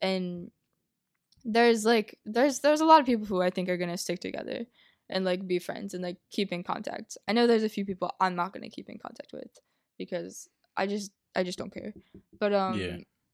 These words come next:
Speaker 1: I don't, I don't think it's gonna affect too much. Like, if I'm being honest, like,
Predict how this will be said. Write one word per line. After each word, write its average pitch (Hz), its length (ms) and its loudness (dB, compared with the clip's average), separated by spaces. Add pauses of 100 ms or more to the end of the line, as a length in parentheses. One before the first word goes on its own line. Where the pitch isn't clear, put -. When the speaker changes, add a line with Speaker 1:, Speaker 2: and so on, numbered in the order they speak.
(760)
Speaker 1:
I 202 80 0
don't, 226 260 0 (220)
I - 40 -12
don't 240 240 0
think 269 200 -4
it's 247 140 -6
gonna 220 260 -6
affect 202 500 -10 (880)
too 226 440 2 (180)
much. - 480 -4
Like, 202 200 -10
if 196 100 -8
I'm 185 140 -4
being 180 200 -6
honest, 180 380 -4
like, 175 260 -6